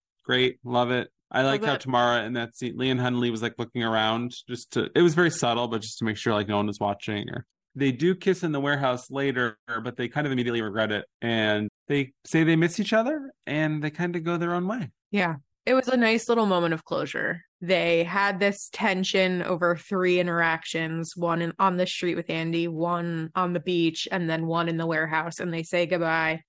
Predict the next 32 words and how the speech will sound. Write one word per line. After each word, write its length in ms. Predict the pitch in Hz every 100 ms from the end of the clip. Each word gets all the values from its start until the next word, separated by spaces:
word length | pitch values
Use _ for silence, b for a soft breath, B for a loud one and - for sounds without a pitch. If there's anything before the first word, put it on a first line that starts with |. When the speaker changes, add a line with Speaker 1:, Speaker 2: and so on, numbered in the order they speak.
| -
Speaker 2:
and 100 | 180
they 120 | 175 165 -
both 280 | 190 185 -
turn 240 | 190 165
around 400 | 156 156 156 156
and 80 | 160
look 180 | 160 -
at 60 |
each 180 | 165 160
other. 360 | 185 180 185 185
And 400 | - 160 156 165
they, 240 | - 165 -
that's 260 | 165 165 -
when 120 | 170
they 300 | 175 170 165
run 480 | 190 170 175 170 165 165
and 200 | 175 165
kiss. 320 | 185 160 -
And 140 | 185
then 100 | 180
they're 140 | 165 175
like, 200 | - -
"Oh, 440 | - - 73 196 202
no, 340 | - 104 190 - _
this 200 | - -
is, 220 | - - - b b b
it's 240 | 220 -
done. 460 | 190 175 170 170 165
It's 160 | 190 202
run 160 | 190
its 180 | 175 -
course." 600 | - 175 160 160 - -